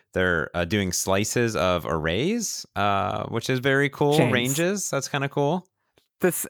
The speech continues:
Speaker 2: is not little. This is a big deal. This is a favorite feature of mine from Python. When we're indexing into an array or maybe something else, uh, we've only been able to index one item out of it.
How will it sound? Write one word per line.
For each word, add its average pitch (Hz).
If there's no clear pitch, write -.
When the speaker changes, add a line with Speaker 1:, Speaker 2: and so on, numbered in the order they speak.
Speaker 2:
is 170
not 170
little. 131
This -
is 156
a 170
big 147
deal. 113
This 143
is 151
a 135
favorite 156
feature 131
of 117
mine 113
from 110
Python. 139
When 123
we're 120
indexing 147
into 127
an 123
array 117
or 113
maybe 120
something 120
else, 160
uh, 131
we've 165
only 180
been 175
able 170
to 160
index 160
one 156
item 185
out 113
of 113
it. 113